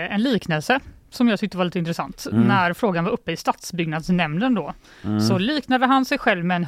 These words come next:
Speaker 1: humla, och de som inte förstår hans kritik är enligt då den här metaforen flugor.
Speaker 2: Okej.
Speaker 1: Eh,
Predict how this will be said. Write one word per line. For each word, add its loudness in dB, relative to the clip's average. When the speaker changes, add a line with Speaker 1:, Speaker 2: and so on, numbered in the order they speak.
Speaker 1:
humla, 2
och -4
de 2
som 2
inte -2
förstår -2
hans 2
kritik -6
är -6
enligt -8
då -8
den -4
här 0
metaforen -6
flugor. 0
Speaker 2:
Okej. -2
Speaker 1:
Eh, -4